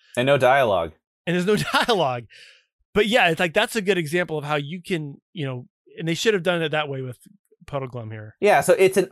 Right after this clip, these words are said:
Speaker 1: arc in the sense that maybe our perception of that character is changing.
Speaker 2: Right, you're learning more about the character.
Speaker 1: That is very true to Puddleglum. I think the first time through the story, you mainly think of him as Eeyore,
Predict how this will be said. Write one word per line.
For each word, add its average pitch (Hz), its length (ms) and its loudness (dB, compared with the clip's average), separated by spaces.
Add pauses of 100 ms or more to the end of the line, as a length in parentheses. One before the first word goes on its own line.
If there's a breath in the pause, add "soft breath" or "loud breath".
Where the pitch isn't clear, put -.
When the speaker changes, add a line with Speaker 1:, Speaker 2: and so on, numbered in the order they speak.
(100)
Speaker 1:
arc 208 380 4
in 175 140 0
the 165 60 -2
sense 151 360 -4
that 135 180 0
maybe 127 320 0
our 117 140 4
perception - 760 -4
of 92 120 -6
that 95 200 -4
character 92 460 -2
is 90 80 -6
changing. 90 500 -10
Speaker 2:
Right, 302 140 -2
you're 180 120 0
learning 277 280 -4
more 165 140 -2
about 135 180 -8
the 123 80 -12
character. 123 420 -10
Speaker 1:
That 147 140 4
is 202 120 2
very 190 200 6
true 185 240 4
to 147 80 2
Puddleglum. 165 440 2
I 123 80 0
think 143 220 -4
the 131 120 0
first 156 300 0
time 139 140 -4
through 139 140 -2
the 127 80 -2
story, 110 440 0
you 110 200 -8
mainly 127 340 -4
think 123 200 -8
of 117 100 -4
him 107 100 -4
as 98 100 -10
Eeyore, 113 420 -2